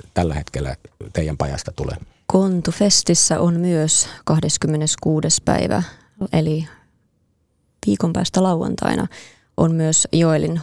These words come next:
Speaker 2: Roskapyöräteos, tää nuorten kanssa
Speaker 1: Joo.
Speaker 2: tehty teos, joka on siis koko päivän ja todennäköisesti sen jälkeen koko syksyn, ää, kuultavissa omalla puhelimella ja omilla kuulokkeilla.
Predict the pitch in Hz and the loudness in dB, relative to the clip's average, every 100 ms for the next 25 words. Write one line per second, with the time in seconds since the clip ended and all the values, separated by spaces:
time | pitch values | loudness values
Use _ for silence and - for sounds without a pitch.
0 | - 160 - - - - - - - - | 0 0 2 2 2 2 0 -2 -2 0
1 | - - - - - 175 170 170 170 175 | 0 -4 -4 -2 0 -2 -2 -2 -2 -2
2 | 180 - 190 - - - - _ - 104 | -2 -2 -2 -2 -4 -6 -14 _ 0 0
3 | 170 165 170 - 170 160 - - - - | 2 0 -2 2 2 2 0 -2 0 0
4 | - 180 185 - - 175 - 170 - 185 | 0 -2 -2 -4 0 0 2 2 4 2
5 | 175 160 160 160 - 185 180 175 180 - | 2 0 -2 -2 0 2 2 0 -2 0
6 | 180 - 175 170 175 175 180 185 190 220 | 0 0 0 -2 -2 -2 0 0 2 0
7 | - - - 180 - - - - - 165 | 0 -2 -2 -4 -8 -18 -18 -8 0 2
8 | 156 156 151 160 151 147 135 - 92 - | 2 0 0 0 2 0 0 0 0 0
9 | 78 160 - 160 160 62 - - - 185 | -2 -2 0 0 0 -2 -4 -2 -2 -2
10 | - - - 50 - - - - 180 - | -4 -4 -2 -4 -4 -2 -2 -2 -2 0
11 | 151 156 185 - - - - 202 | 0 0 -4 -4 -4 -2 -2 -4